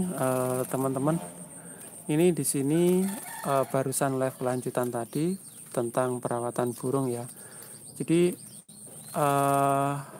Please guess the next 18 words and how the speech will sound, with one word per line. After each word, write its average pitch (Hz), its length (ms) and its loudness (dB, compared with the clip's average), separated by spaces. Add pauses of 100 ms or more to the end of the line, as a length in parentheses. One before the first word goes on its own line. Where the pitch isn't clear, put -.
setelah 135 400 2
saya 131 240 0
buat 143 240 2
live 139 160 2
tadi, 160 560 0 (560)
kandangnya 131 480 2
saya 127 240 -2
bersihkan, 165 560 2 (560)
burungnya 139 560 2
saya 127 240 2
masukin 127 400 0
keramba, 127 720 2
ini 135 160 0
langsung, 147 480 4 (720)
eh, 131 560 4
masuk 131 320 2
ke 143 160 0
keramba 131 560 2